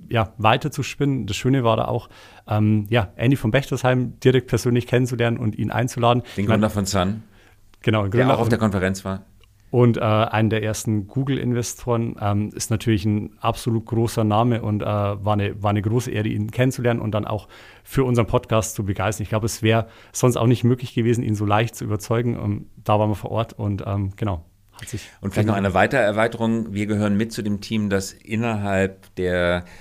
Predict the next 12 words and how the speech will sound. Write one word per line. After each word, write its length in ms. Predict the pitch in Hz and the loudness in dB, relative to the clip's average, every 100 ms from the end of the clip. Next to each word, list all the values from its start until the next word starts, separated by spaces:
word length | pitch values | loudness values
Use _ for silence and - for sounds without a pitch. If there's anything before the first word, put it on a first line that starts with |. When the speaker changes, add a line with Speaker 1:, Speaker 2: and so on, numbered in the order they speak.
| - - | -20 -12
Speaker 2:
Axel 240 | - - | -10 -10
Springer 340 | - 104 104 | -6 -4 -2
Gruppe 280 | 95 95 98 | -4 -4 -4
den 240 | 92 90 85 | -2 -2 -2
Weltwirtschaftsgipfel 920 | 87 90 95 98 117 - 107 101 104 | -2 -2 -4 -4 -8 -6 -10 -6 -6
mitorganisiert. 840 | 92 95 104 101 98 92 92 107 - | -4 -6 -6 -6 -4 -6 -4 -6 -8
Ich 240 | 92 - | -18 -8
darf 180 | 87 90 | -6 -4
den 300 | 101 90 92 | -4 -4 -4
seit, 460 | 85 82 82 - - | -4 -4 -6 -10 -16
äh, 140 | 90 | -14
Gründung 480 | 87 104 104 95 | -4 -2 0 -2